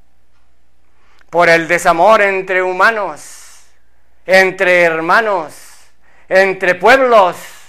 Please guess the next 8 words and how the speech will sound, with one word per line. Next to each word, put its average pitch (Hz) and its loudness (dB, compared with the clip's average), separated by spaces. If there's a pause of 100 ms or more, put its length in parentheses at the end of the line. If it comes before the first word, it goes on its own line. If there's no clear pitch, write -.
(1000)
aún 262 2 (1600)
entre 190 -2
los 190 0
componentes 196 -2
que 190 -4
conforman 160 -6 (1500)
mis 123 -20
recintos, - -20